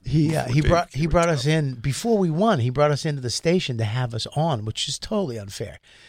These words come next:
Speaker 1: And then we went in and we won the competition, and they were so into us. They were like, "We want you to play the Boston, uh, Comedy Rock." It was a thing they did, but the year before and all the years it was at the Paradise. I think it was six hundred people.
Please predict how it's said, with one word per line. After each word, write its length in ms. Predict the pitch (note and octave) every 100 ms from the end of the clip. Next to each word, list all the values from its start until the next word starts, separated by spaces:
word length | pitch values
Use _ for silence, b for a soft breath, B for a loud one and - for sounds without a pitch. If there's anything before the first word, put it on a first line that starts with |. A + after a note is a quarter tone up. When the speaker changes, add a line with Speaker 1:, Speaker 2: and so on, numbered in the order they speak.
| B B -
Speaker 1:
And 140 | C#3
then 100 | D#3
we 120 | D3
went 200 | C3 B2+
in 220 | B2+ A2 G#2+
and 160 | A#2
we 120 | A#2
won 280 | A2 A2+ A#2+
the 80 | A2
competition, 760 | - G2+ G2+ - C3+ - F#2+ -
and 160 | A2+ A#2+
they 140 | D3
were 120 | C#3+
so 440 | - - - C3+ C#3+
into 280 | C#3 G#2+ E2
us. 360 | - - - - B B B
They 180 | C3+ C3+
were 100 | C3
like, 240 | A2+ -
"We 140 | C3 B2+
want 240 | B2 B2+
you 100 | B2+
to 60 | A#2
play 220 | - A2+
the 120 | A2
Boston, 640 | G2 G2 G#2+ - A2+ G2+
uh, 420 | G2+ G2 F#2+ F#2 A2+ -
Comedy 400 | A#2+ G#2+ G2+ F#2+
Rock." 320 | F2+ A#1+ -
It 140 | G3 B2+
was 180 | A2
a 220 | G2+ F#2+ - b _
thing 280 | - F#3+ D3
they 100 | F#2+
did, 200 | F#2 G2
but 180 | A2+ B2
the 80 |
year 260 | A#2+ D3 D#3
before 420 | C3+ - B3+ D#3+
and 80 | C3+ -
all 200 | D#3+ F#3+
the 80 | G3
years 200 | G#3 C3
it 60 |
was 120 | A#2+ C3
at 120 | -
the 80 | B2+
Paradise. 500 | F3+ F#3+ G#2 F2 - b b b
I 60 | F3
think 80 | D#3+
it 20 |
was 100 | -
six 220 | G3 -
hundred 180 | D#3 C3
people. 300 | G#3 -